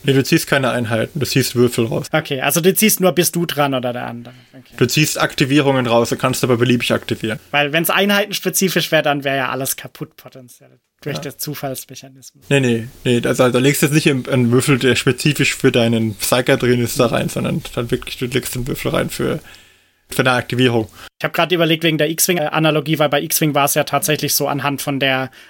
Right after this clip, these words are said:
Speaker 2: Einheit, weil wenn du den Darth
Speaker 1: Ja.
Speaker 2: Vader Fighter hattest, dann hatte der ja Pilotenwert X und war auf jeden Fall halt als erstes dran.
Speaker 1: Ja, da war's anders, da war's so geregelt, das stimmt.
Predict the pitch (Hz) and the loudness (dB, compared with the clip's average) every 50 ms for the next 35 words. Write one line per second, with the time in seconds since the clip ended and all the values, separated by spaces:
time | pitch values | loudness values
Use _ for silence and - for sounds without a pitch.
0 | - - 143 147 139 135 135 131 131 127 127 127 139 143 139 147 143 139 131 131 | -4 -2 -2 -2 0 -2 -4 -4 -4 -6 -4 -4 -4 -2 -2 -2 -4 -2 -2 -2
1 | 135 135 139 - 156 170 180 190 180 - - 160 151 147 - 143 139 143 143 143 | -2 -2 0 0 0 0 0 0 -2 0 0 0 0 0 0 0 -2 0 0 -2
2 | - - 139 135 131 139 135 139 131 139 135 131 131 - - 143 143 139 139 135 | -2 -2 -4 -4 -4 -4 -6 -4 -4 -4 -2 -4 -4 -6 -8 -8 -6 -6 -6 -8
3 | - 135 139 135 - - 180 160 - - 147 143 135 139 135 131 127 - - 143 | -8 -6 -4 -4 -4 -6 -8 -10 -8 -8 -8 -4 -2 -2 0 0 -2 -2 -6 -10
4 | 139 - 143 - - 147 131 131 135 131 127 123 117 - 135 127 - - 143 127 | -8 -8 -8 -4 -2 -2 -2 0 -2 -2 -2 -4 -2 -2 -2 -2 -2 -4 -4 -6
5 | - - - 135 127 127 127 123 123 120 113 110 107 - - - - - - 170 | -6 -6 -6 -10 -10 -8 -4 0 2 4 4 4 2 -2 -10 -20 -8 0 2 2
6 | 165 175 185 170 - 156 175 185 170 - - 147 143 151 - - 156 143 131 120 | 2 2 0 -2 -2 0 2 2 2 2 2 2 2 2 2 2 0 0 0 -2
7 | 120 - 123 113 123 - - - 127 | 0 -2 -2 -2 -2 -4 -6 -8 -8